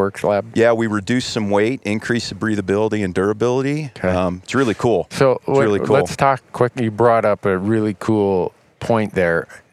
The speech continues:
Speaker 1: breathability, because
Speaker 2: Yeah.
Speaker 1: when I go to Alaska, a lot of times I see people who take what they're wearing when they're commercial fishing, their
Speaker 2: Right.
Speaker 1: rubber P V C type
Speaker 2: Right.
Speaker 1: rain gear. In my experience is that stuff doesn't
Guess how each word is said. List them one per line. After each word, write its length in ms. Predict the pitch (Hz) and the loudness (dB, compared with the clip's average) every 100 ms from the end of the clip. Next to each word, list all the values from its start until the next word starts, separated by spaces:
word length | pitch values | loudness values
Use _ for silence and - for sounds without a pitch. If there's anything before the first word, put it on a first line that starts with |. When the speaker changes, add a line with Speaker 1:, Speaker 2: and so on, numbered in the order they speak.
| 101 | -6
Speaker 1:
breathability, 800 | 107 104 107 95 98 95 87 82 | 0 2 2 0 0 0 -2 -4
because 380 | 95 92 95 85 | -2 0 0 0
Speaker 2:
Yeah. 300 | 98 90 92 - | -2 0 0 0
Speaker 1:
when 220 | 117 113 | 0 2
I 140 | 107 135 | 0 0
go 160 | 151 | 0
to 160 | 131 113 | 2 2
Alaska, 380 | 95 117 - 92 | 2 0 0 0
a 20 | |
lot 200 | 95 135 | 2 0
of 60 | 123 | 0
times 300 | 101 92 90 | -2 0 2
I 380 | 90 95 92 87 | 2 2 -2 -6
see 560 | - - 98 95 92 87 | -8 -4 -2 -2 -2 -2
people 300 | 95 90 92 | -4 -2 -2
who 120 | 90 | -2
take 340 | - 92 90 | -2 -2 0
what 160 | 92 90 | -2 0
they're 180 | 90 90 | 0 0
wearing 300 | 87 90 87 | 0 0 -2
when 120 | 87 | -2
they're 140 | 87 85 | -2 -4
commercial 440 | 82 85 92 92 | -2 -2 0 -2
fishing, 440 | - 87 - 92 90 | 0 -2 -2 -4 -2
their 280 | 82 80 | -2 -2
Speaker 2:
Right. 300 | 85 90 82 - _ - | 0 0 0 -6 _ -4
Speaker 1:
rubber 400 | 98 92 92 85 | -2 0 -2 -4
P 220 | - 104 | -4 -4
V 180 | 92 90 | -2 -4
C 300 | - 98 98 | -2 -4 -4
type 340 | - 90 85 - | -2 -2 -2 -4
Speaker 2:
Right. 260 | 90 87 85 | -2 -2 0
Speaker 1:
rain 280 | 92 90 90 | -2 -2 -2
gear. 320 | 87 87 82 - - _ _ _ _ | -2 -2 -6 -16 -20 _ _ _ _
In 140 | 104 113 | -2 0
my 140 | 156 | 0
experience 480 | 135 - 117 104 104 | 0 -2 0 0 0
is 140 | 101 | 0
that 140 | 101 92 | 0 0
stuff 240 | 101 92 | -2 0
doesn't 320 | 101 92 82 | 0 0 -4